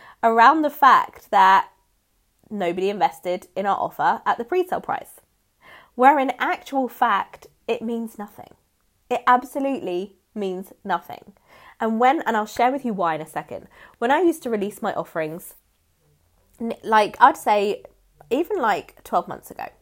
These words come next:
and I would, if I would release something, what would often happen if no one purchased it within the first, like, two days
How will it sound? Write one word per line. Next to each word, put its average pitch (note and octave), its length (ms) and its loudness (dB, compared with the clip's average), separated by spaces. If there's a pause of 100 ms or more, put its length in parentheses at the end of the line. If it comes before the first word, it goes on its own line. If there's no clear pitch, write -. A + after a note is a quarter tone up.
(180)
and G#3 100 -4
I G3+ 120 4
would, G#3+ 160 -4
if A3 100 -6
I B3+ 80 6
would B3 220 -2
release F#3 280 -6
something, - 520 -14 (600)
what B3 220 2
would E4+ 240 -2 (180)
often A#3 340 -2
happen F#3+ 340 -6
if F3 120 -12
no G#3+ 240 -2
one D#4 220 -2
purchased - 580 -4
it D3+ 220 -8 (840)
within F#3 680 -2 (340)
the G#3 100 -10
first, F#3+ 560 0
like, E3+ 400 -2
two A3 280 -4
days - 540 -10